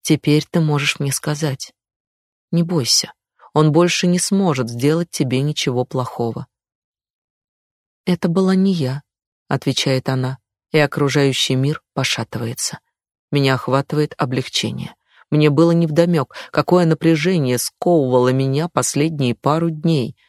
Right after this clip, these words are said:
или даже последние десяток лет. Сейчас не мешало бы поспать. «Мам, нам надо срочно ехать за Энни». У нее почему-то взрослый не по годам взгляд.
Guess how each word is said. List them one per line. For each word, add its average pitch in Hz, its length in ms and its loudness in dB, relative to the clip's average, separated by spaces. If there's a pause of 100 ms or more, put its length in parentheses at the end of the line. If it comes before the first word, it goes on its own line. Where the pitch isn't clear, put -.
(280)
или 151 160 4
даже 151 240 2
последние 151 720 0
десяток 139 640 0
лет. 139 280 0 (200)
Сейчас - 580 0
не 180 100 2
мешало 127 440 0
бы 123 120 -6
поспать. - 640 -8 (1400)
«Мам, 180 340 2 (260)
нам 175 240 4
надо 170 240 4
срочно 185 400 0
ехать 175 320 2
за 170 140 4
Энни». 175 440 0 (720)
У 156 80 4
нее 151 240 4
почему-то 147 420 0
взрослый 147 500 0
не 160 100 2
по 160 100 -2
годам 151 320 2
взгляд. 147 420 0